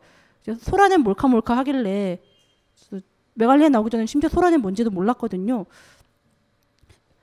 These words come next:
그래서 야동하면 일본 에이브이 얘기를 하는 줄 알았는데 이제 그게 아니라 아, 이런 거였구나 했는데 한편 보고 알아 누웠어요. 진짜 역겨워가지고. 그 정신적 데미지가 이제 회복되지 않은 상태에서 이제 기사를 쓰다가 망했는데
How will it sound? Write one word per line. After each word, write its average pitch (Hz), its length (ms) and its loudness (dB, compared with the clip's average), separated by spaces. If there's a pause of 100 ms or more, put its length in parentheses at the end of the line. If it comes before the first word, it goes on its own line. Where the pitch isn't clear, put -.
(140)
그래서 233 160 -6
야동하면 254 500 2
일본 220 340 4
에이브이 214 560 0 (180)
얘기를 214 300 -4
하는 254 160 0
줄 240 140 -4
알았는데 185 400 -4
이제 196 120 -6
그게 196 260 -10
아니라 175 440 -6 (600)
아, 196 220 -4
이런 214 220 -2
거였구나 202 400 -8
했는데 196 160 -10
한편 330 340 2
보고 233 180 0
알아 208 180 2
누웠어요. 190 400 -6
진짜 185 220 -12
역겨워가지고. 190 880 -6 (720)
그 220 80 -4
정신적 285 420 4
데미지가 233 380 2
이제 214 120 0
회복되지 294 400 -2
않은 208 160 -2
상태에서 226 300 -4
이제 185 120 -12
기사를 214 260 -6
쓰다가 214 300 -8
망했는데 196 680 -6